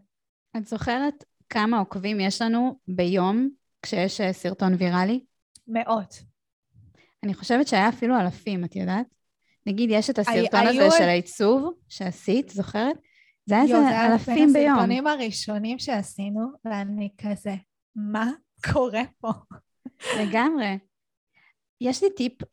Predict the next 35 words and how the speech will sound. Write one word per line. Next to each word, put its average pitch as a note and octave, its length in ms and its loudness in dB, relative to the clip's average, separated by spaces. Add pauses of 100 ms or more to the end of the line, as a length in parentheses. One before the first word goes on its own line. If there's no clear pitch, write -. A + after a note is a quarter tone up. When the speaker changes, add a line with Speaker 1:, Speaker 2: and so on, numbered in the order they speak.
(140)
Speaker 1:
כאילו, G#3+ 200 4
לא G#3+ 120 8
יודעת B3 120 6
למה G#3 240 4
נזכרתי G#3 520 0
בזה, G#3 160 0
כאילו, C#4 200 4
זה A#3 140 2
הכי D4+ 220 0
לא B3+ 140 4
קשור A3+ 380 -2
כרגע, F3+ 280 -4
אבל F#3 100 0
יש A#3+ 140 -2
לי E4 60 0
טיפ B3 220 -4 (160)
קטן G3+ 320 2
לתת G#3+ 280 0
לכן G#3+ 240 0
על E3 120 2
רילס, F3+ 400 -4 (640)
חוץ C#4+ 180 2
מזה A3+ 200 6
שכמובן F#3+ 420 2
תתחילו F#3+ 320 -2
לעשות F3 320 0
את F#3 60 -6
זה G3 60 -2
אם F#3+ 120 0
אתן F3+ 180 0
לא F#3 120 4
עושות A3 260 -2
את A3+ 100 -2
זה, B3 80 0 (600)
אה, F3+ 100 -2